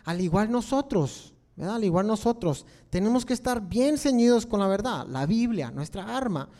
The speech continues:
¿verdad? Para cuando venga el día malo, no andemos flojos.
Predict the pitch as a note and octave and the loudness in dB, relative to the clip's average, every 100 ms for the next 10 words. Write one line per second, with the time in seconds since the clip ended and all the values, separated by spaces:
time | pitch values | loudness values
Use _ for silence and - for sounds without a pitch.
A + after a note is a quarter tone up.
0 | - - E3 B3+ - - - F3+ E3+ F#3+ | -18 -6 -4 -4 -8 -12 0 2 2 0
1 | F3 E3+ G#3 B3 B3 B3+ B3 C4+ G#3+ A3 | 2 4 4 0 0 2 2 2 2 0
2 | E3 E3 F3 E3+ F3 F3+ - B3+ E3+ C3+ | 0 0 0 -2 -4 -4 0 0 0 -4
3 | - | -6